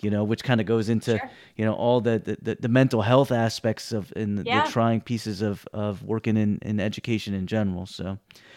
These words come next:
Speaker 2: No, for sure.
Speaker 1: Yeah.
Speaker 2: Yeah. I mean, I think a lot of times we're probably our toughest critic at the
Speaker 1: Yeah.
Speaker 2: end of the day. And,
Speaker 1: Absolutely. Yeah.
Speaker 2: you know, and I think,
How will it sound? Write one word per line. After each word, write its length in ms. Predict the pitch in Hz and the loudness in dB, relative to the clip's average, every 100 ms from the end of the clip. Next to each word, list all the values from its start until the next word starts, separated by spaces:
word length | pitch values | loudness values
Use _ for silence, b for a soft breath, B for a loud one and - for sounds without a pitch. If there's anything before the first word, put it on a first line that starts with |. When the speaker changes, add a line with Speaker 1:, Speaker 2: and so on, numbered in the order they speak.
| B | B
Speaker 2:
No, 360 | 208 208 226 240 | -4 0 0 0
for 180 | 220 180 | -6 -6
sure. 400 | 202 208 190 180 | -4 -4 -4 -4
Speaker 1:
Yeah. 120 | 185 185 170 | 0 0 0
Speaker 2:
Yeah. 60 | 160 | -4
I 60 | |
mean, 220 | 190 190 185 | -4 -4 -6
I 60 | 185 | -8
think 220 | 196 185 | -8 -2
a 20 | |
lot 180 | 180 185 | -2 -2
of 80 | 185 | -6
times 240 | 180 180 | -10 -8
we're 140 | 165 165 | -8 -6
probably 420 | 180 180 165 151 | -6 -6 -8 -10
our 100 | 151 | -10
toughest 400 | - - - - | -10 -10 -12 -14
critic 260 | - - - | -12 -12 -8
at 40 | |
the 60 | 117 | -6
Speaker 1:
Yeah. 240 | 110 104 | -4 -4
Speaker 2:
end 80 | - | -8
of 80 | - | -14
the 80 | - | -18
day. 120 | - _ - | -20 _ -2
And, 80 | 123 | 0
Speaker 1:
Absolutely. 760 | 127 127 110 113 82 101 92 - | 0 0 0 0 -2 -8 -10 -8
Yeah. 120 | 110 | -4
Speaker 2:
you 80 | 110 | 0
know, 200 | 110 185 202 | 0 -2 -2
and 100 | 208 | -2
I 140 | 202 | -4
think, 540 | 190 226 202 196 - | -6 -8 -8 -12 -18